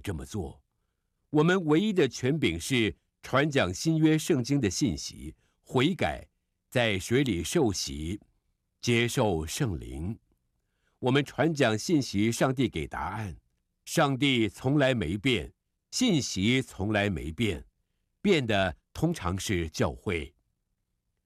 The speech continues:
我要讲一件让你们震惊的事，在《使徒行传》里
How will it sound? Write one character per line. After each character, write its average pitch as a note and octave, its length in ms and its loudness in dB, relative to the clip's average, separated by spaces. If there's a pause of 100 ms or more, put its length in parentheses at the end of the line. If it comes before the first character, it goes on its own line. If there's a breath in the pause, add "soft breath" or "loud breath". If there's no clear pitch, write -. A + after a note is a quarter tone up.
(180)
我 B2+ 140 2
要 D3+ 140 4
讲 A#2 220 2
一 C3 80 0
件 B2+ 320 2
让 C3 180 2
你 F2 80 -2
们 F#2 200 -2
震 A2+ 240 2
惊 D#3+ 200 0
的 A2+ 120 -2
事， E2 320 -6 (800)
在 C3+ 260 2
《使 C3+ 180 -2
徒 D#3 220 2
行 F3 240 -2
传》 F3+ 240 2
里 E2 220 -2